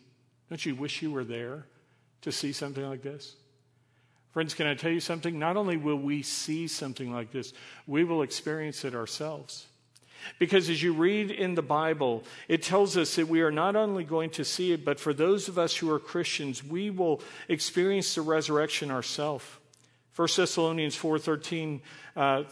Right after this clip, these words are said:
and following tells us, "But we do not want you to be uninformed, brethren, about those who are asleep, that you may not grieve as do tho-,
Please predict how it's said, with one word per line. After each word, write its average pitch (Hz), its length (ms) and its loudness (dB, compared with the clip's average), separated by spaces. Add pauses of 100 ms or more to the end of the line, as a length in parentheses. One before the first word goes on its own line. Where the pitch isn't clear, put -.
and 156 160 -2
following 160 440 2
tells 165 340 0
us, 135 120 -4
"But 156 140 0
we 151 140 2
do 156 140 -2
not 165 200 2
want 175 280 -2
you 165 60 -2
to 147 60 -4
be 143 160 -2
uninformed, 147 640 -2
brethren, 127 400 0
about 127 340 -2
those 147 320 0
who 135 140 -2
are 127 60 0
asleep, 139 480 -4 (640)
that 156 180 2
you 175 80 2
may 165 160 2
not 170 320 2
grieve 151 400 2
as 135 180 -2
do 160 160 -2
tho-, 156 360 0